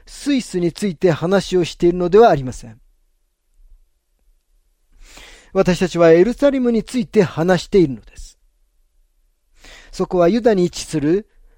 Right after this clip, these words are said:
地理的な場所です。神様はすでにユダとエルサレムを同一視されましたが、ここでも再びそのようにされます。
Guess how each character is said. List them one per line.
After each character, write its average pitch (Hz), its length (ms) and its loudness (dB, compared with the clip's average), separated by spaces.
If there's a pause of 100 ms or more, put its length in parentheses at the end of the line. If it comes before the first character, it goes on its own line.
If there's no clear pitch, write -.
(140)
地 - 180 -4
理 240 140 -4
的 226 280 -4
な 220 140 4
場 147 140 -4
所 - 140 -12
で - 140 -20
す。 - 220 -20 (2250)
神 202 200 0
様 175 200 -2
は 165 60 0
す 208 160 -8
で 180 120 0
に 131 280 -8 (160)
ユ 226 140 -4
ダ 220 140 2
と 196 320 0
エ 175 140 2
ル 226 80 0
サ 254 200 -2
レ 220 120 0
ム 185 200 2
を 160 100 0
同 196 320 2
一 226 140 -6
視 - 200 -16
さ 185 140 2
れ 175 60 0
ま 160 120 0
し - 60 -14
た 139 140 -8
が、 123 280 -6 (220)
こ - 120 -12
こ 240 140 0
で 226 80 2
も 190 160 -2
再 - 260 -4 (140)
び 226 100 -4
そ - 220 -10
の 214 160 0
よ 196 180 2
う 190 40 2
に 208 100 -4
さ 147 180 -6
れ 117 120 -10
ま 127 80 -20
す。 - 240 -20